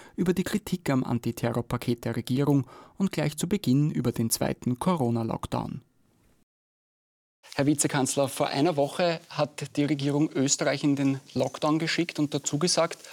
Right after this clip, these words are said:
als Erste sperren die Schulen wieder auf und der Handel, und zwar am siebten Dezember.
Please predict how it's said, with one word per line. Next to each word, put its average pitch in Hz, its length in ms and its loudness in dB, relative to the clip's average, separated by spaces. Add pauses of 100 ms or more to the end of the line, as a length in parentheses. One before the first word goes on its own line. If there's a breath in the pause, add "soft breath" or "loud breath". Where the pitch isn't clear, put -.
(180 loud breath)
als 139 160 0
Erste 151 480 0
sperren 135 300 -2
die 135 100 0
Schulen 151 360 2
wieder 185 220 -2
auf 156 240 -2
und 156 220 -4
der 139 140 0
Handel, 127 360 0
und 147 220 -6
zwar 135 140 0
am 135 80 2
siebten 151 380 0
Dezember. 147 520 -2